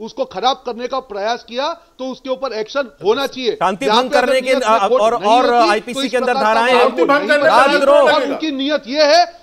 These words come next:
Speaker 1: कि श्री राम का विरोध कर रहे हैं, श्री राम का विरोध कर
Speaker 3: अच्छा,
Speaker 1: रहे हैं, उसका
Speaker 3: इसके लिए
Speaker 1: जवाब
Speaker 3: आप
Speaker 1: दीजिए
Speaker 3: राजद्रोह
Speaker 1: पहले।
Speaker 3: लगा रहे
Speaker 1: मैं
Speaker 3: हैं।
Speaker 1: जवाब केके शर्मा के पास
Speaker 3: सौरभ जी,
Speaker 1: पूछिए।
Speaker 3: सौरभ जी, सौरभ जी, मैं, मैं
Speaker 1: इसका
Speaker 3: जवाब
Speaker 1: जवाब
Speaker 3: देता हूं।
Speaker 1: दीजिए आप।
Speaker 3: मैं जवाब देता हूं।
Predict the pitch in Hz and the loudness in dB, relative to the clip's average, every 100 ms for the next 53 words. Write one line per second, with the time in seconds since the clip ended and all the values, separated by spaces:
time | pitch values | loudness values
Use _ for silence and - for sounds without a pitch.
0 | - 302 285 294 311 330 330 330 269 311 | -10 -8 -4 0 2 2 2 0 2 0
1 | 320 311 294 208 - _ _ _ _ _ | 0 -2 -2 -6 -10 _ _ _ _ _
2 | - 277 277 320 320 339 302 302 320 214 | -12 -6 -2 -2 0 0 0 0 0 0
3 | 277 240 175 - _ 220 226 311 302 285 | 0 0 -2 -10 _ -14 -4 0 2 4
4 | 320 320 311 285 233 247 285 302 285 277 | 4 2 -2 -2 0 0 0 0 2 2
5 | 247 294 302 330 330 294 311 277 285 311 | 0 0 2 2 -2 -12 -12 -12 -12 -12
6 | 294 247 277 277 247 160 254 269 262 233 | -4 0 0 0 -6 -4 0 0 -2 -6
7 | 220 262 247 240 151 - _ 160 240 247 | -4 -2 -2 -4 -14 -16 _ -2 -2 0
8 | 254 - 226 302 311 294 247 277 262 - | 0 2 2 2 0 -4 -8 -6 -6 -8
9 | - 220 247 214 185 127 - | -4 -4 -2 -4 -4 -10 -18